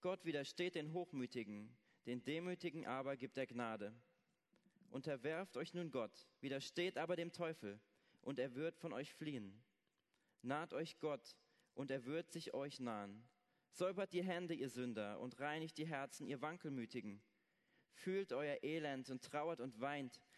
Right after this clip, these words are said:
Euer Lachen verwandle sich in Traurigkeit und eure Freude in Niedergeschlagenheit. Demütigt euch vor dem Herrn, und er wird euch erhöhen. Vers elf. Redet nicht schlecht übereinander, Brüder.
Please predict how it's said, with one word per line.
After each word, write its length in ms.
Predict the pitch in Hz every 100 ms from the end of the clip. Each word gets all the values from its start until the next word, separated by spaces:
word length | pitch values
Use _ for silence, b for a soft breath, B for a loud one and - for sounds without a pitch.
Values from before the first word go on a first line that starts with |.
| B
Euer 220 | - 147
Lachen 400 | 147 165 185 190
verwandle 480 | 180 156 151 175 170
sich 180 | 147 151
in 140 | 131
Traurigkeit 800 | - - 156 175 170 - 147 127
und 100 | 139
eure 200 | - 127
Freude 540 | 131 - 139 151 165 165
in 160 | 120
Niedergeschlagenheit. 1000 | 131 151 127 120 - 107 104 117 104 - B B B B
Demütigt 600 | 156 175 180 180 143 -
euch 440 | - 147 151 151 - B B
vor 160 | - 135
dem 120 | 131
Herrn, 440 | 135 117 110 107 120 b b -
und 120 | 131
er 120 | 131
wird 140 | 131
euch 280 | 110 117 127
erhöhen. 460 | - 123 113 104 104 _ _ _ _ _ _
Vers 180 | 131 120
elf. 260 | 117 110 - - _ _ _ _ _ _ b b b b -
Redet 240 | 185 190
nicht 220 | 185 180
schlecht 300 | - 165 175
übereinander, 580 | 160 147 127 127 120 120
Brüder. 400 | 113 123 104 98